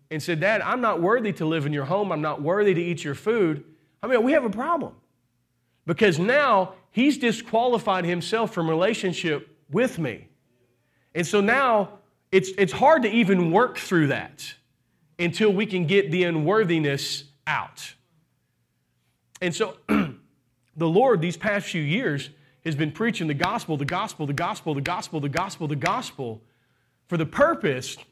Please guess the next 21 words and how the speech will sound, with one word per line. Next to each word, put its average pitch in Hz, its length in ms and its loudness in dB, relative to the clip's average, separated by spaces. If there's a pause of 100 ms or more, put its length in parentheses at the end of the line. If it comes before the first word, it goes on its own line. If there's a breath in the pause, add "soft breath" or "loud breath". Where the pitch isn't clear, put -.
(100)
of 147 160 -2
stripping 214 500 -2
condemnation 220 840 -2
out 185 140 -2
of 180 120 -2
your 156 120 0
thoughts 202 400 -2
and 175 80 -2
out 175 160 -2
of 139 140 0
your 147 100 0
minds 202 400 -2
concerning 175 460 -4
God. 220 220 0
Listen, 202 300 -2
God 233 220 0
is 147 140 -4
not 208 280 -4
displeased 190 560 -2
with 135 160 -6
you. 120 220 -6